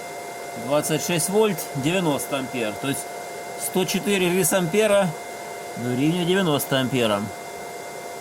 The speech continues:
Так, ставимо сто п'ятдесят рис ампер. Двадцять чотири вольта, сто тридцять. ампер. І максимум. А, ну, ну, це вже і максимум. Ну,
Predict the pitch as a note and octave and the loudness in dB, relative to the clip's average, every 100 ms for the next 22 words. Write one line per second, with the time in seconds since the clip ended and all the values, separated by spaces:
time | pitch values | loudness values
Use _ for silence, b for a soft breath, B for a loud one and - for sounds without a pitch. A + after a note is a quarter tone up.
0 | - - - - - - A#2 A2 - D#3 | -10 -10 -10 -10 -8 0 0 2 0 2
1 | E3 F3 D#3+ - - - - - - - | 4 2 0 -2 -10 -10 -10 -10 -10 -10
2 | - - - - - - - - D#3 D#3 | -10 -10 -10 -10 -10 -10 -8 -4 -2 0
3 | F3 D#3+ F3 F3 C#3 B2 C#3 C#3 D3+ C3+ | 0 0 2 4 4 4 2 2 2 4
4 | C#3+ C#3 C3 - - - - C3 C#3 - | 4 2 0 -6 -10 -10 -4 0 0 -2
5 | D#3 D#3+ F3 G#3+ F#3 E3+ E3+ - - F#3 | 0 2 4 2 4 2 2 2 -2 0
6 | D#3+ C#3+ - C3 - - - - C3+ C3 | 2 0 2 -2 -2 -8 -8 -6 -4 0
7 | B2+ B2 A2+ - - - - A#2+ A#2 C#3+ | 0 0 -2 -8 -10 -10 -10 -4 0 0
8 | G3 - G3+ G3 E3+ - - - - - | 0 0 2 2 0 -6 -10 -10 -10 -10
9 | - - - - - D3+ - - - C3+ | -10 -10 -4 -2 -2 -4 -8 -10 -10 -8
10 | G3+ D3+ D#3+ D3+ A2+ G#2+ B2 G2+ G#2+ - | -4 2 4 4 0 -4 -6 -6 -8 -10
11 | - - - - - - - - - A#3 | -10 -10 -10 -10 -10 -10 -10 -10 -6 -4